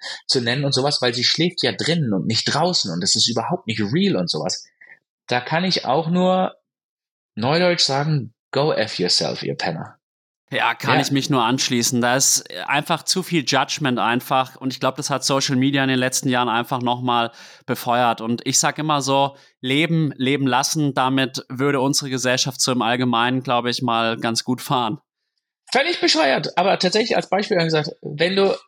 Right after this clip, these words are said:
Speaker 1: zwanzig Jahre lang zu Hause bei dir auf dem Dorf denselben Weg zum Bäcker gefahren bist, dieselben fünfhundert Meter, und dich nach zwanzig Jahren entscheidest, "Weißt du was?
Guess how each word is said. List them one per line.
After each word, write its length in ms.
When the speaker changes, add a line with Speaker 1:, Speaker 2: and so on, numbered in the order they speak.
Speaker 1:
zwanzig 520
Jahre 260
lang 200
zu 140
Hause 180
bei 80
dir 120
auf 80
dem 80
Dorf 280
denselben 580
Weg 240
zum 260
Bäcker 280
gefahren 340
bist, 140
dieselben 320
fünfhundert 400
Meter, 320
und 80
dich 80
nach 100
zwanzig 360
Jahren 160
entscheidest, 360
"Weißt 240
du 60
was? 340